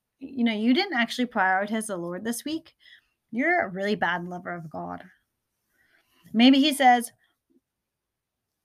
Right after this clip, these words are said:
"That way you tried to teach that thing, that was really bad. You didn't honor God well, and you really wasted God's resources there." He comes with accusation and links it to identity. But instead,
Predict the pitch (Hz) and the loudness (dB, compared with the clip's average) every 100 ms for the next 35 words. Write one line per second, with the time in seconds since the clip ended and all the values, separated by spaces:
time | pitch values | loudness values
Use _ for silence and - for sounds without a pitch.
0 | _ 226 247 233 208 233 233 220 214 196 | _ -2 -2 -2 0 0 0 -2 -4 -6
1 | - 196 - - - 202 185 240 285 285 | -10 -10 -8 -8 -6 -6 -2 -2 -2 -6
2 | _ _ _ _ _ _ - 220 233 320 | _ _ _ _ _ _ 2 2 2 -2
3 | 196 185 185 175 175 165 170 196 220 247 | -2 -6 -6 -6 -8 -8 -10 -2 2 4
4 | 262 - 185 180 180 175 170 170 170 170 | 2 0 -4 -6 -4 -4 -6 -6 -6 -6
5 | - 202 208 214 220 185 170 175 - 175 | -6 -6 -4 -2 -4 -4 -8 -10 -12 -12
6 | 175 175 160 170 170 175 165 170 - 180 | -10 -10 -10 -10 -10 -10 -10 -12 -12 -12
7 | 180 175 _ _ _ _ _ _ _ _ | -12 -18 _ _ _ _ _ _ _ _
8 | _ _ - 240 269 - 392 415 277 214 | _ _ 2 2 4 2 2 0 -2 0
9 | 226 214 190 185 - 170 202 190 208 285 | -2 -4 -6 -6 -6 -8 -8 -2 2 2
10 | 277 - - 185 175 170 165 170 165 - | 0 -8 -8 -6 -4 -6 -6 -10 -16 -20
11 | - - _ _ _ _ _ _ 226 247 | -20 -20 _ _ _ _ _ _ 4 6
12 | 233 - 339 185 196 | 6 4 2 2 -4